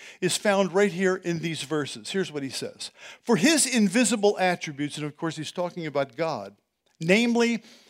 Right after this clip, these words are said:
his eternal power and divine nature, have been clearly perceived ever since the creation of the world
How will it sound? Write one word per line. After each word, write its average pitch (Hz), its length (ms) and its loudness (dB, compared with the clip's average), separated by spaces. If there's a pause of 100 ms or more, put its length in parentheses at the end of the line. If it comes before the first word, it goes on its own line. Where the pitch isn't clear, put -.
his 196 140 2
eternal 240 380 0
power 196 400 2
and 160 100 0
divine 160 340 2
nature, 151 340 -4 (240)
have 214 200 4
been 196 180 4
clearly 277 840 0
perceived - 960 -2 (400)
ever 185 180 4
since 226 260 2
the 240 120 -2
creation 226 500 -2
of 202 100 -6
the 226 80 -8
world 226 360 -10